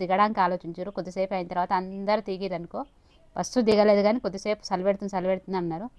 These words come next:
తర్వాత మాత్రం అందరు దిగిరు. ఇక్కడ మాత్రం వాటర్లో మాత్రం అందరూ స్నానాలు అయితే చేసిరమన్నట్టు. అయితే మేము ఇక్కడ దీపాలు అవన్నీ మాత్రం వదలలేదు, ఎందుకంటే మేము already నాన్ వెజ్ తిన్నాం కాబట్టి దీపాలు అయితే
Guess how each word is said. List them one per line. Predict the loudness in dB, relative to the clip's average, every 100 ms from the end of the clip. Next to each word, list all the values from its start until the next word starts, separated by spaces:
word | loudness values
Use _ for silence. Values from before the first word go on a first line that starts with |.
| -20 _ _ 0
తర్వాత | 2 4 2 2
మాత్రం | 0 0 0
అందరు | 0 0 -2
దిగిరు. | -2 -4 -6 -14 -20 -20 -20 -20 _ -20 -2
ఇక్కడ | 0 2
మాత్రం | 0 -2 -2
వాటర్లో | -2 -2 -4 -6
మాత్రం | -8 -8 -10
అందరూ | -10 -8 -8 -6 -6 -4
స్నానాలు | -4 -2 -4
అయితే | -6 -6
చేసిరమన్నట్టు. | -6 -6 -10 -10 -10 -12 -10 -12 -14 -20 _ -4
అయితే | -2 0
మేము | 2 2 2
ఇక్కడ | 4 4 4 2 -4 -20 -14 -4 0
దీపాలు | 4 8 8 8 6
అవన్నీ | 6 4 2
మాత్రం | 0 -4 -2
వదలలేదు, | 0 0 2 0 -2
ఎందుకంటే | -6 -8 -8 -4
మేము | 0 0
already | 0 -2 0
నాన్ | -2 -2
వెజ్ | -6 -6
తిన్నాం | -6 -4
కాబట్టి | -4 -6 -2 -2 -2 -10 _ -20 -20 -20 -20 -20 _ -20 _ -4 0
దీపాలు | 6 6 6
అయితే | 4